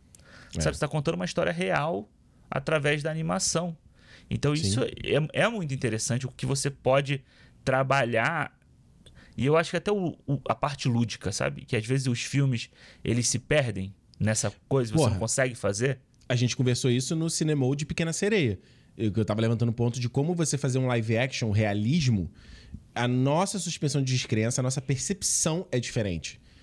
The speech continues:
Speaker 1: Eu, eu tava conversando em off aqui com o Alexandre com, do Invencível, que eu
Speaker 2: Isso.
Speaker 1: assisti e tal, achei incrível Invencível. E eu falei, tava falando
Speaker 2: Reforça
Speaker 1: como
Speaker 2: bem que você gostou, reforça bem.
Speaker 1: Mano, eu achei Invencível muito foda. Eu gostei de todos os episódios,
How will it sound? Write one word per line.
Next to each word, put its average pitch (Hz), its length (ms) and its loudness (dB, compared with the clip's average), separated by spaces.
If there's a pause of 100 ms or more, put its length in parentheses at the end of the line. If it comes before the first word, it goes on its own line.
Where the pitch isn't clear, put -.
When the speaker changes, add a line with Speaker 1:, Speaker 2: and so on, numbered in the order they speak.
(300)
Speaker 1:
Eu, 120 220 2
eu 117 60 -2
tava 123 140 0
conversando 135 260 0
em 139 80 2
off 135 180 0
aqui 143 120 -2
com 151 60 -2
o - 20 2
Alexandre 147 300 0
com, 180 300 0
do 143 100 0
Invencível, 165 720 2 (300)
que - 60 2
eu - 20 4
Speaker 2:
Isso. 110 160 2
Speaker 1:
assisti - 280 0
e 139 40 -2
tal, 131 420 -2
achei 123 180 0
incrível 127 320 2
Invencível. 156 540 0 (400)
E 415 60 -2
eu 403 60 -2
falei, 370 180 -4
tava 240 160 -2
falando 285 160 2
Speaker 2:
Reforça 208 220 2
Speaker 1:
como 226 120 2
Speaker 2:
bem 254 140 0
que - 60 -8
você 143 100 -6
gostou, 127 380 -4
reforça - 520 -6
bem. 123 140 0
Speaker 1:
Mano, 127 300 2
eu 110 120 0
achei 120 220 0
Invencível 131 320 2
muito 135 320 4
foda. 95 360 0
Eu 107 120 -2
gostei 110 200 2
de 110 100 0
todos 113 200 2
os 110 40 0
episódios, 95 440 -2